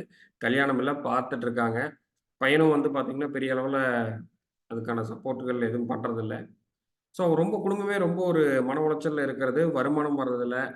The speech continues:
ஏன்னா, ஒரு நல்லா வாழ்ந்த குடும்பம் பிரச்சனையில வந்து இருக்குது அப்படிங்கிற ஒரு காரணத்தினால, இந்த மாதிரியான விஷயங்கள் வந்து அவங்களுக்குள்ள ஒரு குழப்பம் ஏற்பட்டு நடந்துட்டு இருந்திருக்கு. அப்ப நம்ம இந்த ஒரு வாஸ்து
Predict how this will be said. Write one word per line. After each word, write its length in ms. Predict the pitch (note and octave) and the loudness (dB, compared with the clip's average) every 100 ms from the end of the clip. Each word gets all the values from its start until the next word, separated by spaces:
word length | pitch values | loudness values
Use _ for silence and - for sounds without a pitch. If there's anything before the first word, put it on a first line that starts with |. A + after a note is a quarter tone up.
| - - | -12 -6
ஏன்னா, 260 | B2 C#3 | -2 -2
ஒரு 120 | B2+ | 0
நல்லா 240 | A#2+ B2 C#3+ | 0 0 0
வாழ்ந்த 300 | B2+ C3 B2+ | 0 -2 -4
குடும்பம் 420 | A#2+ A#2 D3 E3+ | -2 -2 -2 -4
பிரச்சனையில 400 | C3+ A#2+ D3+ D3 | -6 -4 -2 -2
வந்து 240 | C3 B2 B2 | -2 -2 -4
இருக்குது 300 | A#2+ A#2+ B2 | -4 -2 0
அப்படிங்கிற 360 | A#2+ A2+ B2 A#2+ | -2 -4 -2 0
ஒரு 160 | A2+ A2 | 0 0
காரணத்தினால, 540 | A#2+ B2+ A2+ A2+ A2 E3+ - _ _ _ _ _ | -2 -2 -6 -6 -6 -6 -10 _ _ _ _ _
இந்த 140 | D3+ D3 | -2 0
மாதிரியான 320 | C#3 C#3 C3 | 2 2 0
விஷயங்கள் 380 | B2+ E3 D#3+ D3+ | 0 0 0 0
வந்து 280 | B2+ B2+ F#3+ G3+ - _ _ - | 0 0 -2 -4 -10 _ _ -12
அவங்களுக்குள்ள 540 | B2 B2 B2+ B2 C#3+ D#3 | -6 -2 -2 -2 0 0
ஒரு 140 | B2 | 0
குழப்பம் 320 | B2+ B2+ C#3 B2 | -2 -2 0 0
ஏற்பட்டு 340 | A2+ A#2+ D3 | 0 -2 -2
நடந்துட்டு 380 | C#3 A#2 A#2 A2+ | -2 0 -2 -4
இருந்திருக்கு. 340 | A2+ A2+ - _ _ _ _ _ _ _ _ - | -8 -12 -18 _ _ _ _ _ _ _ _ -4
அப்ப 160 | D#3+ | 2
நம்ம 200 | F3 E3+ | 4 6
இந்த 140 | E3+ E3+ | 6 6
ஒரு 120 | D#3+ | 6
வாஸ்து 480 | E3 G3 E3+ - | 6 4 4 0